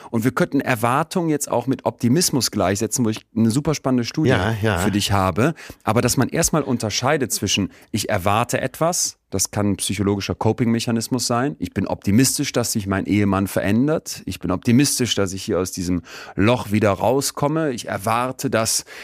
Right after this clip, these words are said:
Speaker 1: die Welt eine gute ist, und Hoffnung. Und die Hoffnung ist dabei eben etwas ganz, ganz anderes als dieses passive Erwarten. Wir klären das gleich genauer, aber erstmal dachte ich, müssen wir für uns fragen.
Speaker 2: Ja,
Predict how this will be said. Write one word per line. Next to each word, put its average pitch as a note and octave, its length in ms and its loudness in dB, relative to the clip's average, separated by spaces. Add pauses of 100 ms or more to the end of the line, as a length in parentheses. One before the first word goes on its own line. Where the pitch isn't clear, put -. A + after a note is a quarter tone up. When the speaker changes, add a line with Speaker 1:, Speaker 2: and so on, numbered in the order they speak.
(140)
Speaker 1:
die G#2+ 140 2
Welt G#2+ 240 4
eine G#2 220 0
gute B2 340 2
ist, F#3+ 300 0 (540)
und B2 280 0 (180)
Hoffnung. F2 520 -2 (400)
Und - 320 0 (600)
die A2 120 6
Hoffnung D3 300 0
ist A2 180 -4
dabei A2 160 0
eben A2 160 0
etwas - 320 -4
ganz, B2 240 -2
ganz A2+ 180 -4
anderes A2+ 400 -4
als F2+ 180 -6
dieses F2+ 380 -6
passive A2 580 -4
Erwarten. E2 580 -4
Wir F#2+ 100 -2
klären A2+ 260 2
das A2 160 0
gleich A2 320 0
genauer, G2+ 340 2
aber F2+ 200 0
erstmal A#2+ 280 0
dachte A#2 280 -4
ich, - 80 -4
müssen G#2 240 0
wir A2+ 80 0
für - 100 -2
uns B2+ 240 2
fragen. A2+ 520 0
Speaker 2:
Ja, F#2+ 280 0